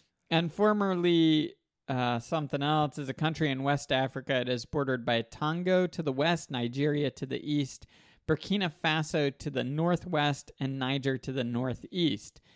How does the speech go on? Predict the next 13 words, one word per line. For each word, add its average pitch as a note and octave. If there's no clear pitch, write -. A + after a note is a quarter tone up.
The D3
majority D3+
of C#3
its C3+
population C#3+
lives D3
on C3
the A#2+
southern G#3+
coastline C3+
of C#3+
the C#3+
Bight D3+